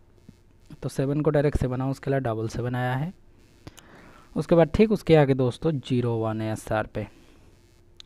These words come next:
तो ज़ीरो को direct zero हाउस खेला है, ज़ीरो नाइन आया है। उसके बाद दोस्तों सिक्सटी थ्री का जोड़ी है एफआर पे,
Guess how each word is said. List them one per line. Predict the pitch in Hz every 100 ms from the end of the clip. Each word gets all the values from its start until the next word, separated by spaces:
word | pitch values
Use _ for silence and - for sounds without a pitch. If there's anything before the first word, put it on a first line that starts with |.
| - - - -
तो | 135
ज़ीरो | 135 139 143
को | 151
direct | 143 139 131
zero | 123
हाउस | 127 131 -
खेला | 127
है, | 127
ज़ीरो | 120 117 113
नाइन | 113 117 120
आया | 120 120
है। | 143 190 - - - - _ _ _ - - - - _ _
उसके | 151 147 156
बाद | 151 147
दोस्तों | 151 135 - 127 147
सिक्सटी | - 131 - 123
थ्री | - 117
का | 117
जोड़ी | 113 110 110
है | 110 117
एफआर | 117 - 110 113
पे, | 113